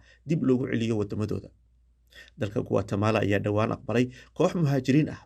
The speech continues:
balse madaxweynaha Colombia, Gustavo Petro, ayaa toddobaadkan diiday laba diyaaradood oo kuwa militariga ah oo ay saarnaayeen muhaajiriin u dhashay Colombia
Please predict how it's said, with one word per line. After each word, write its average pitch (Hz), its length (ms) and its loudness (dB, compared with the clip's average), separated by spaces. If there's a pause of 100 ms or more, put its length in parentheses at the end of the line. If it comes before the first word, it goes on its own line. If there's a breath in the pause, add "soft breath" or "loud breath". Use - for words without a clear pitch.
balse 101 240 -6
madaxweynaha 117 580 -2
Colombia, 123 480 -2 (340 soft breath)
Gustavo 131 580 -2
Petro, - 440 -6 (260 soft breath)
ayaa 151 200 2
toddobaadkan 143 600 0
diiday 123 300 2
laba 117 220 2
diyaaradood 123 640 0
oo 131 100 -4
kuwa 143 240 0
militariga 117 580 0
ah 147 100 -4 (340 soft breath)
oo 131 160 4
ay 131 160 2
saarnaayeen 123 680 0 (260 loud breath)
muhaajiriin 131 680 0 (140)
u 165 120 -4
dhashay 147 240 0
Colombia 127 500 0